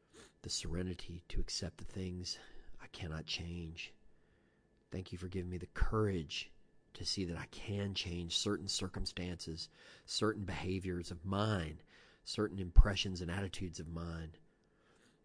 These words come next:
and then having that courage to con-, to try to change it and to change it. Thank you when you give me the wisdom, for giving me wisdom, and please,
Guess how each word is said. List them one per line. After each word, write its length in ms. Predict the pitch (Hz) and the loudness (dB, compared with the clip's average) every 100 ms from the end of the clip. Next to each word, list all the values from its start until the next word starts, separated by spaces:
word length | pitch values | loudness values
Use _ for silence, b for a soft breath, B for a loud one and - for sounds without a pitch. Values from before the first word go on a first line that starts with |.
| _ - | _ -16
and 100 | 85 | -10
then 280 | 92 92 90 - _ - | -6 -6 -6 -12 _ -12
having 480 | - 113 120 120 | -6 -4 -2 -2
that 200 | 98 90 | -2 -4
courage 460 | - 98 95 85 - | -4 -4 -2 -4 -6
to 100 | - | -8
con-, 260 | - - 85 - | -10 -10 -12 -8
to 100 | 98 | -4
try 340 | - - 107 | 0 2 2
to 80 | 101 | 0
change 320 | - 92 95 | 0 -2 -4
it 120 | - | -6
and 140 | 85 - | -6 -4
to 80 | - | 0
change 420 | - 87 82 78 | 0 -2 -4 -6
it. 100 | - _ _ _ _ _ _ _ _ _ _ _ _ - - | -12 _ _ _ _ _ _ _ _ _ _ _ _ -20 -10
Thank 260 | 92 95 90 | -8 -6 -6
you 200 | 90 85 B B B B B B B _ _ _ _ _ _ _ _ - | -6 -8 B B B B B B B _ _ _ _ _ _ _ _ -8
when 300 | 95 107 110 | -2 0 0
you 80 | 98 | 0
give 220 | 90 87 | -2 -4
me 120 | 90 | -4
the 120 | 87 | -2
wisdom, 340 | 85 87 - 87 | -2 -4 -4 -8
for 140 | - | -8
giving 380 | 87 107 98 95 | -2 0 2 0
me 100 | 87 | 0
wisdom, 400 | 82 85 - 82 | -4 -6 -6 -8
and 180 | 87 - | -8 6
please, 540 | - 107 98 95 - | 6 8 2 0 -4